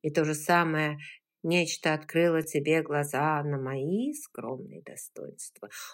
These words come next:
вдруг представшие перед тобой в новом,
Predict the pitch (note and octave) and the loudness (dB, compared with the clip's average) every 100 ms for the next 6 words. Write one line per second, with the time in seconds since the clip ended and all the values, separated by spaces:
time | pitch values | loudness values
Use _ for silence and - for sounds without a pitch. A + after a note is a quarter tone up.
0 | - F3 E3+ F#3+ G3+ G3 G3 E3+ D#3+ - | -8 2 8 10 8 4 0 -2 -2 -4
1 | - F3 F3 E3+ - - E3 D#3+ D#3 D#3 | 4 6 6 2 -4 0 0 2 2 0
2 | D#3 - D3 D3 D3+ C#3+ B2+ B2+ F3 F3 | 0 0 2 2 0 -2 -4 -2 -2 -4
3 | D#3+ D3+ | -6 -10